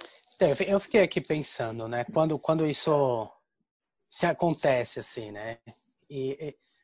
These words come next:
eu, eu, eu, eu, eu me vi sempre tendo que ter muita intimidade com as coisas, né, ou com o meu trabalho, ou com, com, com as pessoas. Então,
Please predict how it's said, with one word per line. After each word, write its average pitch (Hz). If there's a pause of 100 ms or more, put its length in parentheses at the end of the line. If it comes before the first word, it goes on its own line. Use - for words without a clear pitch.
(1700)
eu, 185
eu, 202
eu, 196
eu, 190
eu 185
me 196
vi 233
sempre 220
tendo 214
que 214
ter 185
muita 185
intimidade 175 (400)
com 135
as 123
coisas, 104
né, 110 (120)
ou 117
com 110 (1200)
o -
meu 123
trabalho, 131
ou 123
com, 113
com, 113
com -
as 117
pessoas. 123
Então, 135